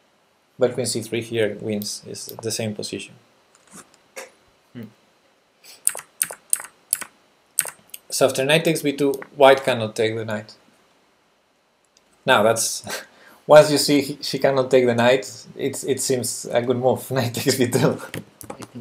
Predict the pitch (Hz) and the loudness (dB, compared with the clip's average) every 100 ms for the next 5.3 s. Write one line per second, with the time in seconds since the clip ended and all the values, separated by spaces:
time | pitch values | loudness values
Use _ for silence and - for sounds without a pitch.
0 | 120 - - - - - - - _ _ | -20 -20 -20 -20 -20 -20 -20 -20 _ _
1 | _ - - - - _ _ _ _ _ | _ -4 -2 -2 -6 _ _ _ _ _
2 | - - - 131 131 127 123 - _ _ | -20 -18 -2 0 0 -4 -8 -14 _ _
3 | _ - - - - - - - _ _ | _ -2 2 2 0 -20 -20 -20 _ _
4 | - 143 151 151 151 160 160 - 147 143 | -4 2 2 4 4 4 2 4 6 8
5 | 135 131 | 6 4